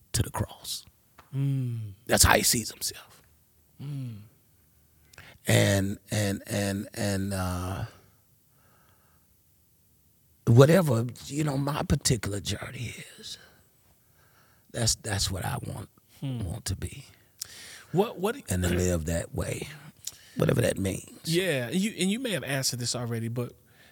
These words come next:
Speaker 2: you know, today,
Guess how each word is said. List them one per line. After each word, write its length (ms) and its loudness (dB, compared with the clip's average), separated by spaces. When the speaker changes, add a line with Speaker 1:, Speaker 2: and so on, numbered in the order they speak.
Speaker 2:
you 140 -2
know, 240 -2
today, 840 2